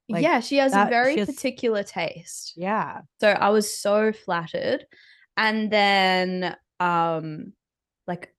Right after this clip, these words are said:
Speaker 2: a few months later, maybe even a year later, I was revisiting Surprise Me, the demo, and I still had in my head that it wasn't finished. And I thought, like, from the beginning, I was like, "Maybe it needs another person on it." And then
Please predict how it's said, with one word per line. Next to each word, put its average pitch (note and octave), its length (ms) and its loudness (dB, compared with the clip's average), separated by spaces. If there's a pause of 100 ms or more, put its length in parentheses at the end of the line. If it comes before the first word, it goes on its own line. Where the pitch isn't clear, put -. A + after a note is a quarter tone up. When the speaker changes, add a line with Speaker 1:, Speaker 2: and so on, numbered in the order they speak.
Speaker 2:
a E3+ 60 -8
few G#3 200 -6
months F3 240 -2
later, D#3+ 200 0
maybe A3 240 0
even C4 180 -2
a G3 60 -4
year D#3+ 260 -4
later, D3+ 400 -4
I D3+ 140 -6
was D#3 280 -10
revisiting D#3+ 600 -4
Surprise D3+ 540 -8
Me, D3 400 -10
the D#3 80 -6
demo, C#3+ 500 -6 (560)
and D#3+ 460 -2
I E3+ 80 -2
still G3+ 320 0
had G#3+ 160 2
in G#3 100 -2
my F#3+ 80 -4
head E3+ 300 -6
that E3 100 0
it D#3 80 -2
wasn't E3 320 -6
finished. D3+ 320 -8
And D#3 100 -6
I D#3 40 -6
thought, D#3 300 -8 (500)
like, E3+ 340 -6 (340)
from G3 140 4
the G3 80 0
beginning, E3+ 320 -2
I - 20 0
was D#3+ 120 -4
like, D#3 140 -4
"Maybe B3 260 2
it C4+ 40 6
needs A3+ 300 2
another D#3 540 -2 (160)
person C#3+ 400 -6
on D3 120 -6
it." B3+ 140 -2 (800)
And F3+ 340 0
then D#3+ 480 0